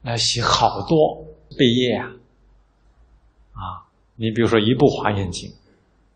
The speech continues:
都如果写在贝叶上，啊，这八十卷的《华严》那要用一个卡车才能运啊。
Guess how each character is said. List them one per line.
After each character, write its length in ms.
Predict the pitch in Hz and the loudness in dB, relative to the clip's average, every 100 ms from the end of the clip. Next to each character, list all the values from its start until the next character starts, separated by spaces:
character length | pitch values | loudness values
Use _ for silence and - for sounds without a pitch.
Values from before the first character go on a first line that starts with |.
| _ _ - - _ | _ _ -20 -20 _
都 140 | - 139 | -2 2
如 180 | 127 156 | 4 6
果 100 | 135 | 4
写 280 | - 110 | 4 4
在 140 | 104 123 | 6 4
贝 180 | - 165 | 4 4
叶 220 | 120 104 | 6 2
上， 280 | - 107 - - _ _ _ _ _ _ _ _ _ _ _ _ _ _ _ | 0 -8 -10 -20 _ _ _ _ _ _ _ _ _ _ _ _ _ _ _
啊， 400 | 110 98 95 - _ _ _ - | -8 -6 -8 -16 _ _ _ -10
这 80 | 117 | -2
八 280 | - 156 | 2 4
十 160 | 175 156 | 4 2
卷 220 | 143 165 | 2 2
的 80 | 127 | 2
《华 240 | 113 - 117 | -4 -4 -6
严》 300 | 120 107 - _ _ _ _ _ _ _ _ _ - _ _ _ _ _ _ - | -6 -10 -16 _ _ _ _ _ _ _ _ _ -20 _ _ _ _ _ _ -6
那 120 | 123 | -4
要 120 | 120 | -2
用 160 | 120 131 | -2 -2
一 100 | 117 | 4
个 120 | 139 | 4
卡 260 | 123 - - | 4 0 -2
车 240 | - 151 147 | 0 4 4
才 160 | - | 4
能 220 | 113 107 | -2 -2
运 220 | 110 117 113 | -2 -4 -6
啊。 240 | - - | -10 -20